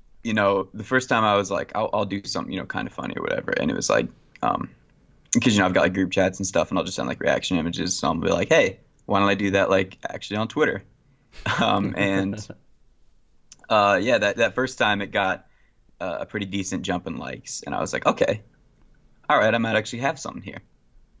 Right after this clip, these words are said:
Speaker 1: And so I'm like, they seem to enjoy, you know, photos or, like, creativity, stuff that you can, like, tell the effort was put in at least. Um,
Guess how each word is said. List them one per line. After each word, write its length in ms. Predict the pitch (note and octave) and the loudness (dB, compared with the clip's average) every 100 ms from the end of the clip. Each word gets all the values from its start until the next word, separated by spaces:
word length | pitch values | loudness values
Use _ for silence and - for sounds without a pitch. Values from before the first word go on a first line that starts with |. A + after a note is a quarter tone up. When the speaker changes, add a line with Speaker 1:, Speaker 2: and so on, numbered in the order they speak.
| - | -16
Speaker 1:
And 100 | - | -6
so 80 | D2+ | -4
I'm 80 | |
like, 200 | B1 A1+ | -2 -4
they 100 | - | -2
seem 200 | A2+ C#3+ | 0 2
to 80 | C3+ | 4
enjoy, 400 | B2 A2 G#2+ G2+ G2+ | 4 2 0 4 4
you 120 | G#2 | 2
know, 300 | F#2+ G2 F#2+ - _ _ _ - - | 0 -2 -6 -12 _ _ _ -16 -4
photos 580 | - G2 F#2+ G2 F#2+ | 4 6 6 6 4
or, 120 | G2 F#2 | 0 0
like, 180 | F#2 | -2
creativity, 460 | - F#2 E2+ F2+ F#2+ | 0 -2 -2 -2 -2
stuff 340 | F#2+ B2+ A#2 | 0 0 0
that 120 | - D#2+ | -2 -4
you 100 | F2 | -4
can, 100 | - | -6
like, 140 | - | -8
tell 220 | - F#2 | 0 0
the 120 | E2 G#1+ | 0 0
effort 300 | E2+ - - | 0 -2 -10
was 140 | - | -10
put 180 | - - | -10 -8
in 160 | - | -8
at 80 | - | -10
least. 380 | G1+ G1+ - - _ _ _ _ _ - | -10 -10 -10 -12 _ _ _ _ _ -6
Um, 300 | - - - | -4 -4 -8